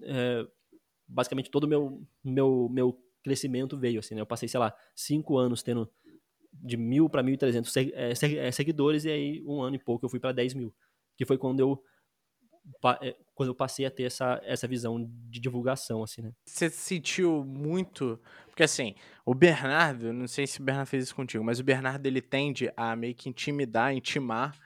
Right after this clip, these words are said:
Speaker 2: os amigos que produzem alguma coisa a botar a cara pra fazer.
Speaker 1: Uhum.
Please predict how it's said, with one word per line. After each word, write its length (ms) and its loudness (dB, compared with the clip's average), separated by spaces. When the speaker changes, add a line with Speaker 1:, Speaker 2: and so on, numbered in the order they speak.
Speaker 2:
os 140 2
amigos 580 4
que 120 -14
produzem 460 4
alguma 240 0
coisa 300 4
a 80 2
botar 260 4
a 40 4
cara 240 4
pra 100 0
fazer. 360 -2
Speaker 1:
Uhum. 180 -16